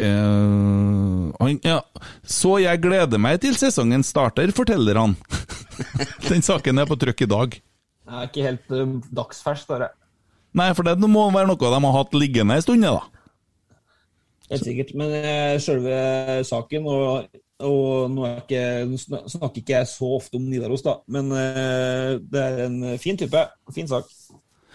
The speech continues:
Speaker 1: Ja, det er en fin type. Eh, du snakker ikke så ofte om Nidaros, men jeg må spørre deg. Hvordan, eh, var det, eh, i forhold til dere når Nidaros kom på banen og begynner å bli såpass aktiv og aggressiv som de har vært i forhold til Rosenborg og sånne ting? Er det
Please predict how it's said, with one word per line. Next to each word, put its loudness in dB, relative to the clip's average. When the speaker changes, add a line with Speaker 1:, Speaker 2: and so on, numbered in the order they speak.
Speaker 1:
Ja, 2
det 4
er 4
en 4
fin 4
type. 2
Eh, 2
du -8
snakker 0
ikke -2
så 2
ofte -6
om 4
Nidaros, 2
men 2
jeg 4
må 4
spørre 0
deg. -18
Hvordan, 4
eh, 2
var 0
det, 2
eh, 2
i 2
forhold 2
til 2
dere 0
når 2
Nidaros 4
kom 2
på 0
banen 2
og 2
begynner 4
å 4
bli 4
såpass 0
aktiv 0
og 4
aggressiv 0
som 2
de 4
har 4
vært -2
i 2
forhold 2
til 2
Rosenborg 2
og 0
sånne 4
ting? 4
Er 2
det 2